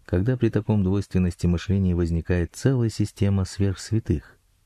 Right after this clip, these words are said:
На самом деле, для меня очевидно, что харизматическая точка зрения, по сути, утверждает, что если у вас не было этого опыта, который они называют крещение духом, языки и так далее, или не было экстатического опыта, или чудесного дара,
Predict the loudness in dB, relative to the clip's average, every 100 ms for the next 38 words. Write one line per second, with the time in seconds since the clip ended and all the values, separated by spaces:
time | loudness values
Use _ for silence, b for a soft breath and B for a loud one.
0 | 2 4 4 2 2 2 2 0 -2 -2
1 | 0 0 -2 -2 -2 0 -2 -2 -2 0
2 | 0 0 0 -2 -2 -2 -2 0 -2 0
3 | 0 2 0 0 -2 -2 0 2 2 2
4 | 2 0 -2 0 0 2 0 0 0 0
5 | 0 2 0 0 -2 -2 -2 -2 -4 -4
6 | -8 -6 -2 2 2 2 2 0 0 0
7 | -2 -2 -2 0 0 0 -2 -2 0 0
8 | -2 _ _ 0 2 0 -2 -2 0 -2
9 | 0 0 0 -2 -4 _ _ -2 2 2
10 | 2 2 0 -2 -2 -2 0 -2 -2 0
11 | 0 0 -2 -6 -6 -8 -10 _ 0 2
12 | 0 0 0 0 0 -2 0 -2 -2 -2